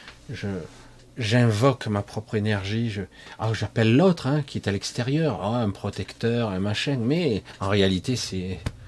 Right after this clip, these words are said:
c'est moi qui donne tout, c'est, c'est vous qui donnez tout par invocation, c'est vous qui transmettez. Vous dirigez, vous arrivez à avoir un résultat, la plupart du temps, hein, en plus, c'est, il faut insister, et ça marche.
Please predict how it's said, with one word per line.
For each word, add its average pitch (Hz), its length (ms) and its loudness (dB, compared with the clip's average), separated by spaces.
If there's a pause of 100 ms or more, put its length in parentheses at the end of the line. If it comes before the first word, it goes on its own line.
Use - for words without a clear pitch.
(420)
c'est - 220 -4
moi 107 220 2
qui 101 180 -4
donne 101 220 2
tout, 139 260 -2 (100)
c'est, - 300 -12
c'est - 180 -6
vous 131 300 0
qui - 200 -10
donnez 98 280 -6
tout - 160 -10
par 90 160 -6
invocation, 92 640 -6 (540)
c'est - 160 -8
vous 147 160 0
qui - 160 -8
transmettez. - 640 -10 (680)
Vous 104 200 -6
dirigez, 113 720 4
vous 98 380 -2
arrivez 107 420 2
à 87 180 2
avoir 90 440 -4
un 95 180 -2
résultat, 92 540 -6
la 95 60 -12
plupart - 300 -2
du 98 140 -8
temps, 175 240 -4
hein, 175 140 -4
en 113 60 -6
plus, 104 200 -8
c'est, 85 400 -10
il - 400 -20
faut - 120 -14
insister, 139 580 0
et - 40 -4
ça - 200 -4
marche. - 400 -4